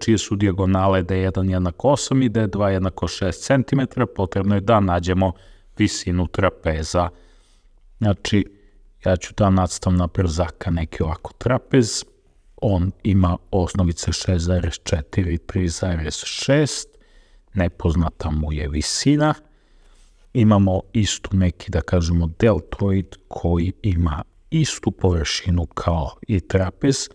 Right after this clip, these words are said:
i date su mu dijagonale D jedan i D dva. E, jedna dijagonala je osam, druga dijagonala je šest. Potrebno je da nađemo visinu trapeza. Dakle,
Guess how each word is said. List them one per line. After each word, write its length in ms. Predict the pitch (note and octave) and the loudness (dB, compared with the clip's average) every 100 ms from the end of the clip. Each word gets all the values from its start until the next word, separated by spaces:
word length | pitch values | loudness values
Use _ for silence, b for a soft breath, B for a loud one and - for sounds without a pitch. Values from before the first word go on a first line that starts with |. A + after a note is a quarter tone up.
| b b b b - | b b b b -4
i 120 | C#3 | -2
date 360 | G#2+ E2 D#2 F2+ | 2 0 -2 -6
su 140 | - - | -6 -2
mu 120 | F2+ | -2
dijagonale 720 | - F2+ D#2+ E2+ E2 D#2+ D#2+ | 0 0 2 2 2 0 -2
D 160 | D#2+ E2 | -2 -2
jedan 440 | D#2+ D2+ - E2 | -2 -2 -2 0
i 100 | E2+ - | 0 -2
D 180 | F2 D#2+ | -4 -4
dva. 400 | - E2+ C#3+ D3 b b b b b b _ _ - F#2+ - | -4 2 2 2 b b b b b b _ _ -6 -6 -8
E, 80 | - G2 | 0 0
jedna 340 | F2 F2 E2+ F2 | 2 0 0 0
dijagonala 520 | F2+ E2+ F2 E2+ D#2 | 0 0 0 0 0
je 60 | D#2 | 2
osam, 480 | E2 - - C3+ | 2 2 0 0
druga 340 | G#2+ F#2 D#2 E2 | 0 0 -2 -2
dijagonala 720 | F2 E2 E2 D#2+ D#2 D2+ D2+ | 0 -2 0 0 0 -2 -2
je 260 | D2+ D#2+ C2+ | -2 -2 -4
šest. 680 | - - D#2+ C#2 - - - | -8 -6 -6 -6 -8 -10 -6
Potrebno 440 | D#2+ D#2 F2 E2+ | -4 -2 0 2
je 40 | F2 | 2
da 200 | - F2+ | 0 0
nađemo 440 | D#2+ D2+ E2 E2+ | 0 0 0 0
visinu 440 | E2 D#2+ - F2+ E2+ | 0 -2 -2 0 0
trapeza. 600 | - F2+ - F2 - F#2 | -2 -4 -2 -4 -4 -4
Dakle, 360 | F#2 - F2 | -6 -4 -8